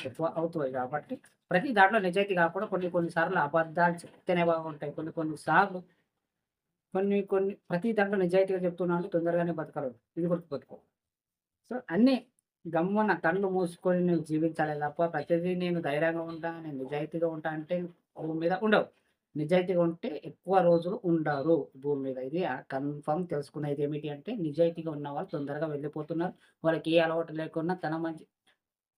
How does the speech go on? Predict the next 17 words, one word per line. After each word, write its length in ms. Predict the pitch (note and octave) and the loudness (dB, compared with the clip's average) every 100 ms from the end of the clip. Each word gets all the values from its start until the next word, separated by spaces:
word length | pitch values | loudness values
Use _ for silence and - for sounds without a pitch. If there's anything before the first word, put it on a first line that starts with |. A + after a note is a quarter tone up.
| _ - | _ -2
మంచి 280 | E3+ G#3+ C4 | 0 6 6
ఉన్న 180 | A3 G3 | 6 4
వ్యక్తి 340 | F3+ F3 - B3+ | 2 0 -4 -6
స్పాట్‌గా 840 | - - - E3+ G3+ G#3+ G#3+ F#3+ | -6 -16 -2 8 10 10 6 6
on 140 | E3+ | 6
the 100 | F3 | 4
spot 200 | E3+ F3 F3 | 2 0 2
ఏదో 220 | D#3+ E3 E3+ E3+ | 2 4 2 0
ఒక 220 | E3+ D3+ | -6 -4
రోగం 240 | D3+ D#3+ D#3+ | -2 -4 -4
వచ్చి 180 | D#3 | -6
లేదా 240 | E3+ D#3 D#3+ | -6 -2 -4
ఒక 140 | D#3 D#3 D3+ C#3 - | 0 -2 -2 -6 -12
హా-, 260 | D3 D3 | -12 -10
హార్ట్ 220 | B2+ C#3 D#3+ | -8 -6 -4
అటాక్ 220 | D#3+ D#3 | -4 -4
వచ్చి 180 | E3 | -8